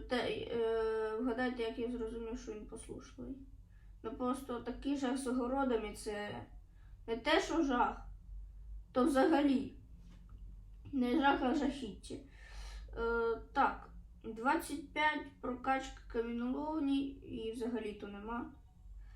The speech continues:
Далі п'ятдесят, ну, так, три смарагди. <laughs> Одного,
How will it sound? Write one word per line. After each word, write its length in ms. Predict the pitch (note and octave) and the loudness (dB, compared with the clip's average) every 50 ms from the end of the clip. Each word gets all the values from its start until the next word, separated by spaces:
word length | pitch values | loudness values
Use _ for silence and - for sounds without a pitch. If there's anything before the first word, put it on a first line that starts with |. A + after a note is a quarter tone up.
| - - - - - - - - - - - - - | -18 -18 -20 -20 -20 -18 -16 -16 -16 -16 -14 -6 0
Далі 280 | A#3 A#3+ B3+ B3+ B3 A#3 | 2 4 6 6 4 4
п'ятдесят, 880 | - - A3+ A3 G#3 G#3+ A#3+ - - - D4 D4+ D#4+ D#4 D#4+ E4 - - - - - - - - - - - | 2 -2 -2 -2 -2 -4 -4 -4 -6 -4 -2 0 0 0 0 -2 -6 -14 -20 -20 -20 -20 -20 -20 -18 -10 -4
ну, 320 | C4 C4+ C4 C#4 C#4 - - - - - - - - - - - - - - - - - - - - - - - - - - - - - - - - | -2 0 0 0 -2 -6 -12 -16 -18 -18 -20 -20 -20 -20 -20 -20 -20 -20 -20 -20 -20 -18 -18 -18 -18 -18 -20 -20 -20 -18 -18 -18 -18 -18 -20 -18 -10
так, 420 | - A#3+ A#3 A3 A#3 A3+ - - - - - - - - - - - - - | -6 -2 -2 -2 -2 -4 -8 -16 -18 -18 -16 -16 -16 -16 -18 -18 -18 -12 -6
три 240 | - B3+ A#3 A3+ A3 | -2 2 2 2 2
смарагди. 680 | A3 - A#3+ G#3 G3 F#3+ - A#3+ A#3+ B3 C#4+ D#4+ D4+ - - - - - - - - - - - - - | 2 -2 -4 -4 -4 -4 -4 -4 -4 -4 -4 -6 -8 -12 -16 -20 -20 -20 -18 -18 -18 -16 -16 -16 -14 -8
<laughs> 100 | - A3+ B3+ B3+ D4+ E4 E4 E4 A#3+ | -2 0 4 6 10 10 10 10 8
Одного, 580 | C4 C4 C4+ C#4+ - A#3 B3 B3+ B3+ B3 B3 | 6 4 2 0 -4 -2 -2 -2 -2 -2 -6